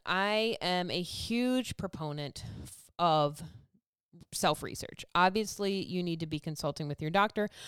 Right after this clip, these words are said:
A lot of doctors are old school, though, and they won't even tell you that you're allowed to have protein powder, which is really freaking crazy to me because it's no different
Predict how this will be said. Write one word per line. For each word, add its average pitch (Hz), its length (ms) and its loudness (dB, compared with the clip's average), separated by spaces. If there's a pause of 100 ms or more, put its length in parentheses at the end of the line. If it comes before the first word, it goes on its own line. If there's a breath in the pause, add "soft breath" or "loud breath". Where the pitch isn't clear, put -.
(140)
A 208 80 2
lot 339 160 6
of 466 60 2
doctors 269 360 4
are 185 140 -4
old 160 240 -6
school, 226 320 -6
though, 233 300 2
and 190 200 -4
they 175 100 0
won't 170 240 0
even 170 260 -4
tell 165 180 -4
you 160 160 -4
that 160 100 -10
you're 156 140 -4
allowed 143 320 -4
to - 80 -10
have 139 300 -8
protein 180 360 -6
powder, 190 360 -4
which 196 180 -8
is 190 140 -10
really 190 220 -2
freaking 190 320 -8
crazy - 320 -4
to - 120 -14
me 180 200 -4
because 156 600 -2 (840 loud breath)
it's 190 220 -4
no 175 140 2
different 165 400 -4